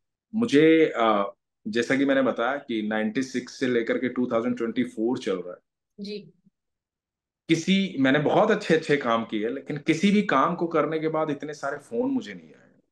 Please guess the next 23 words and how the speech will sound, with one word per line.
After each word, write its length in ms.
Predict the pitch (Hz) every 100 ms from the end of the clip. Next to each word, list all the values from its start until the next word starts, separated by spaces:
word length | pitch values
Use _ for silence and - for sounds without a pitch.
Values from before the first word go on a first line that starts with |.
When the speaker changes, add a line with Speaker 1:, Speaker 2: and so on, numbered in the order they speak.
| _ _ _ _ _ _
Speaker 2:
अच्छा। 400 | 202 196 190 160 156 _ _ _ _ _ _ _ _ _ -
Speaker 1:
जितने 240 | 113 127
फोन 260 | 127 127 135
मुझे 280 | 131 123 127
अभी 240 | 107 120
आ 140 | 117 95
रहे 140 | 92
हैं, 160 | 92 95
जितने 280 | 101 113
लोगों 220 | 113 110 117
से 140 | 123
अभी 200 | 101 120
बातचीत 480 | 117 101 - 104 95
हो 120 | 90
रही 120 | 87
है, 200 | 82 - _
जितनी 280 | 107 104 120
तारीफ 420 | 95 98 107 117
अभी 160 | 107 127
लोग 280 | 123 107 -
कर 80 | 90
रहे 140 |
हैं, 80 | -